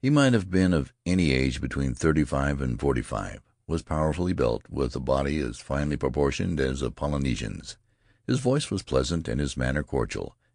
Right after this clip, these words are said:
as he gave me welcome. But a pair of the coldest blue eyes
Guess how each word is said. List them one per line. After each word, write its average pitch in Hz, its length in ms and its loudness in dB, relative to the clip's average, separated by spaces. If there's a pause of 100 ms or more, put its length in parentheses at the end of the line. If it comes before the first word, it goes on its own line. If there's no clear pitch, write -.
as 60 280 -2
he 69 100 -2
gave 57 240 -2
me 62 80 -4
welcome. 58 460 -6 (640)
But 95 120 0
a 90 60 2
pair 107 420 4
of 78 180 0
the 73 100 -2
coldest 82 640 -2
blue 69 240 0
eyes 57 580 -8